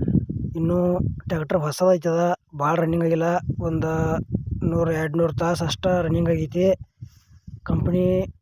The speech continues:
ಬಂಪರ್ ಐತಿ, ಹುಡ್ಡ ಗಿಡ್ಡ ಏನೂ ಕಟ್ಸಿಲ್ಲ. ಟೈರ್ ನೂರು ಪರ್ಸೆಂಟ್ ಅದಾವ. ಪವರ್ ಸ್ಟೀರಿಂಗ್, ಆಯಿಲ್ ಬ್ರೇಕ್ ಎರಡೂ ಬರ್ತೈತಿ.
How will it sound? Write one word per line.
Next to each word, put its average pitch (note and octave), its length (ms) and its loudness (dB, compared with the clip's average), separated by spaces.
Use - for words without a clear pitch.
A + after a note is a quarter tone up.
ಬಂಪರ್ E3 360 -4
ಐತಿ, E3 220 -4
ಹುಡ್ಡ D#3 220 -2
ಗಿಡ್ಡ E3+ 220 2
ಏನೂ E3+ 220 2
ಕಟ್ಸಿಲ್ಲ. E3+ 580 -2
ಟೈರ್ E3 400 -2
ನೂರು E3+ 180 2
ಪರ್ಸೆಂಟ್ E3+ 420 -2
ಅದಾವ. E3 360 2
ಪವರ್ D#3 320 -4
ಸ್ಟೀರಿಂಗ್, E3 420 -2
ಆಯಿಲ್ E3 200 0
ಬ್ರೇಕ್ E3 300 0
ಎರಡೂ D#3+ 340 0
ಬರ್ತೈತಿ. D#3+ 440 0